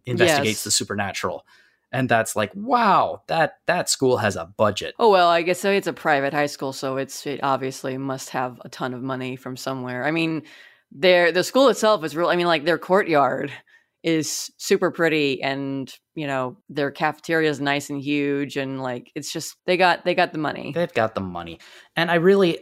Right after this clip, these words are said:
Speaker 1: despite the fact that the lower section of the map is unavailable, I really like how they recontextualize the city from, uh,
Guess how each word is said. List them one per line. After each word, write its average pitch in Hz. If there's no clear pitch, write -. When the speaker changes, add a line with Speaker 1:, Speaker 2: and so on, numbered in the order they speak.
Speaker 1:
despite 240
the 226
fact 180
that 147
the 151
lower 139
section -
of -
the 120
map 113
is 110
unavailable, 117
I 143
really 170
like 175
how 139
they 127
recontextualize 113
the 101
city 104
from, 120
uh, 101